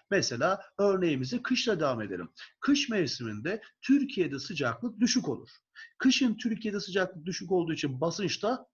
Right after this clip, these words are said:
fazla olur. O zaman Türkiye kışın etkileyen, en önemli etkileyen basınç merkezi yüksek basınç merkezidir. Fazla basınçtır.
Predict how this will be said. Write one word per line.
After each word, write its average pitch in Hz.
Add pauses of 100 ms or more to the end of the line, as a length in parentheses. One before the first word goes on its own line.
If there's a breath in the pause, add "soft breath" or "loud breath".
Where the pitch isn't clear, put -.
(140)
fazla 110
olur. 123 (500 loud breath)
O 170
zaman 214
Türkiye 233
kışın 175
etkileyen, 185
en 240
önemli 175
etkileyen 165
basınç 139
merkezi 135 (240 loud breath)
yüksek 165
basınç 160
merkezidir. 98 (100)
Fazla 120
basınçtır. 107